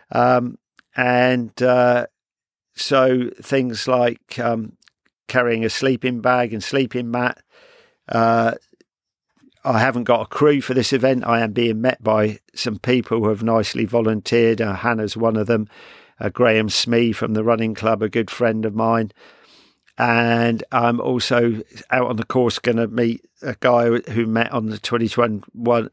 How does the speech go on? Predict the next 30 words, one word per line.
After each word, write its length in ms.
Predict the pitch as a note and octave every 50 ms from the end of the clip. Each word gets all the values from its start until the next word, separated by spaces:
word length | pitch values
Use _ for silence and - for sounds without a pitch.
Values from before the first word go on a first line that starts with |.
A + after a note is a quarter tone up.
| _ _ -
twenty 460 | - - B2 A#2 G#2+ - - A2+ G2
twenty-one 600 | - - - A#2 A2+ G#2+ - A#2 A2 A2+ G#2+ G#2
Dragon's 400 | - - A#2+ A#2+ G#2+ A#2 G#2+ -
Back 220 | - A#2 A2 - -
race, 400 | A2+ A#2 A#2 G#2 - - - - _ - - - - - - - - - _ _ _ _ _ _
uh, 520 | - - A2 A2 G#2+ G#2+ G#2+ G#2+ G#2+ A2 - _ -
Peter 300 | - C3 A#2+ A2 - A#2+
Bedwell. 640 | - C#3 C#3 C3+ B2 C3+ C#3 C3+ C3+ C3 B2 - _ _ -
So 500 | - - - C3 B2+ B2+ C3 B2+ B2+ - - _ _ _ _ _ -
who's 220 | C3+ C3 A#2 -
gonna 200 | B2+ C3 B2 A#2+
meet 200 | A#2 A#2+ B2 G#2+
me 140 | C3 B2+ B2+
out 180 | B2 A#2+ A#2 -
on 100 | C3 A2+
the 100 | A#2 A#2
Ridgeway. 460 | C3+ D3+ C#3+ - D3 D3 C#3+ C#3 B2+
So 320 | - - C3+ C3+ C3 A#2+ - _ _ _ _ _ _ _ _ _ _ _ _ -
I 160 | B2+ C3 C3+
have 180 | C#3+ D3+ - -
got 180 | C#3 C3 A#2 -
three 300 | - - C3 C3 B2 A2+
points 360 | - B2+ B2+ B2 G#2 - -
of 60 | A2+
contact 580 | - - C#3 C3+ B2 A2 - B2 A2+ A2+ - -
out 200 | B2 A#2 A#2 -
there 140 | B2 A2+
at 120 | A#2 A#2 -
least. 500 | A#2 B2+ A#2+ A#2+ C3 - - - - _ _ _ _ _ _ _ _ _ _ _ _ -
Um, 580 | A#2 A#2+ A#2+ B2 A#2+ B2 B2 A#2+ A#2+ A#2 -